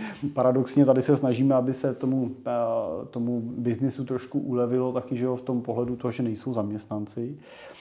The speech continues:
Tak jak se to daří třeba z pohledu toho H D P ve Spojených státech? Jak se daří, daří se to krotit a zpomalovat?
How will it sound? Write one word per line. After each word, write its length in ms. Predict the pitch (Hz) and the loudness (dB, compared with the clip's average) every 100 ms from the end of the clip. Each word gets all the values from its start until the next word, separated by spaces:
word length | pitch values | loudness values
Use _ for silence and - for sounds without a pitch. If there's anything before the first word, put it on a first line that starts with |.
| - - | -14 0
Tak 100 | 139 | 2
jak 120 | 135 | 2
se 80 | 185 | 0
to 100 | 247 | 2
daří 260 | 170 131 | 2 2
třeba 240 | 120 135 135 | -2 -2 -2
z 40 | |
pohledu 280 | - 131 135 | 0 0 0
toho 180 | 139 120 | -2 0
H 200 | 120 117 | 0 2
D 160 | 123 | 0
P 220 | 123 120 | 0 0
ve 100 | 120 | 0
Spojených 440 | 120 - 120 120 117 | -4 -2 0 0 -2
státech? 440 | 113 98 92 - - | -4 -4 -8 -14 -14
Jak 120 | - | -10
se 120 | 135 | -8
daří, 340 | 120 - 120 120 123 123 117 127 | -6 -6 -8 -6 -6 -6 -8 -10
daří 300 | 127 123 147 | -4 -2 2
se 140 | 156 151 - | 2 0 -4
to 100 | - | 0
krotit 500 | 147 - 139 127 160 | 0 2 2 2 2
a 60 | 143 | 0
zpomalovat? 640 | - 127 139 - 160 147 | 0 0 2 2 -2 -4